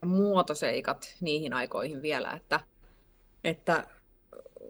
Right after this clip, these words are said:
Saksassa oli omanlaistaan Itävallassa ja, tai saksankielisessä Euroopassa ja Ranskassa erilaista ja kanaalin toisella puolella Iso-Britanniassa sitten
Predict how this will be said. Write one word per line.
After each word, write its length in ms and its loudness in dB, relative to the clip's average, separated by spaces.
Saksassa 720 -2
oli 140 6
omanlaistaan 720 4
Itävallassa 600 2
ja, 240 4
tai 160 -2
saksankielisessä 600 -2
Euroopassa 420 -2
ja 60 2
Ranskassa 400 -2
erilaista 480 2
ja 60 -4
kanaalin 340 -6
toisella 280 -2
puolella 280 -4
Iso-Britanniassa 720 -6
sitten 280 -4